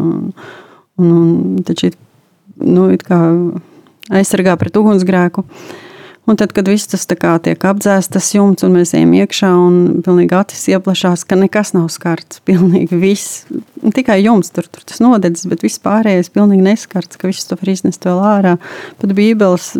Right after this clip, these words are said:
bija kaut kā atmesta, tika mazs stūrīts kaut kā, tā kā bija apdedzis, un,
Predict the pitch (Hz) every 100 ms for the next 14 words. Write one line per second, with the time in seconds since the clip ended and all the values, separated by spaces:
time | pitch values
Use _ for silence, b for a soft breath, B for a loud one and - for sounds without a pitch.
0 | 185 185 - 175 190 214 202 180 180 -
1 | 180 185 - - 214 190 175 - 175 175
2 | 170 180 175 175 170 170 170 B B B
3 | 185 180 180 170 175 - - 175